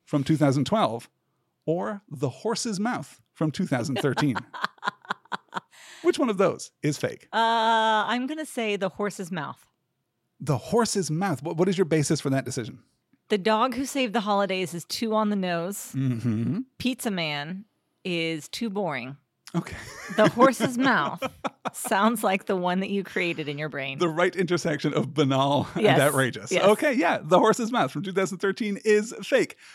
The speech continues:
Speaker 2: Boom.
Speaker 1: Pizza
Speaker 2: This
Speaker 1: Man.
Speaker 2: is less how well I know movies and more how well I know you.
Speaker 1: Oh, that is a challenge.
Speaker 2: <laughs>
Speaker 1: I should have mixed this up a little bit. Pizza Man from two thousand eleven involves a pizza delivery boy receiving superhuman strength upon ingesting a genetically altered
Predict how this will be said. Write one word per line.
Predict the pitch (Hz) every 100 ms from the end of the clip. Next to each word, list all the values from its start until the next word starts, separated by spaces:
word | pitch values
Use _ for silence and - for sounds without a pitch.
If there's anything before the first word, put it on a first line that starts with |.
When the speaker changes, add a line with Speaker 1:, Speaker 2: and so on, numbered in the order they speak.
| - -
Speaker 2:
Boom. | 320 277 202 160 185 _ -
Speaker 1:
Pizza | 294 285 262
Speaker 2:
This | 175
Speaker 1:
Man. | 135
Speaker 2:
is |
less | 233 214 233 -
how | - 226 214
well | 190
I | 185
know | 180 175
movies | 165 151 180
and | 185 180
more | 156 156
how | 160
well | 139
I | 135
know | 135
you. | 120 113 -
Speaker 1:
Oh, | 131 139
that | 131
is | 143
a | 139
challenge. | - 127 117 262 330 269 226
Speaker 2:
<laughs> |
Speaker 1:
I | 131
should | 151
have | 131
mixed | 127 120 139
this | -
up | 135
a |
little | 123 - 415
bit. | 339 - 339 320 - 294 -
Pizza | 254 320 226
Man | 170 175
from | 180
two | 190
thousand | 190 190 175
eleven | 156 190 170 135 135
involves | 160 135 160 151 135
a | 156
pizza | 139 - 254 214
delivery | 190 220 185
boy | 147 139 135
receiving | 139 - 160 147
superhuman | - 240 240 233 220 202
strength | 160 - 220 185 -
upon | 147 160
ingesting | 151 135 170 165 190
a | 160
genetically | 151 135 165 190 180 165 - _
altered | 165 170 151 120